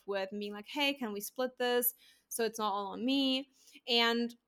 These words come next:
honestly, overall, just really taking the pressure off of this time of the year and managing your expectations. Because what I find is, like, everyone is putting so much pressure on Christmas needing to be this, like,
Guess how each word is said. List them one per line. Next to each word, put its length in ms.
honestly, 480
overall, 400
just 240
really 160
taking 320
the 60
pressure 520
off 140
of 120
this 160
time 180
of 80
the 60
year 380
and 160
managing 340
your 120
expectations. 520
Because 260
what 160
I 180
find 260
is, 220
like, 200
everyone 400
is 100
putting 320
so 460
much 320
pressure 400
on 160
Christmas 460
needing 240
to 80
be 100
this, 220
like, 180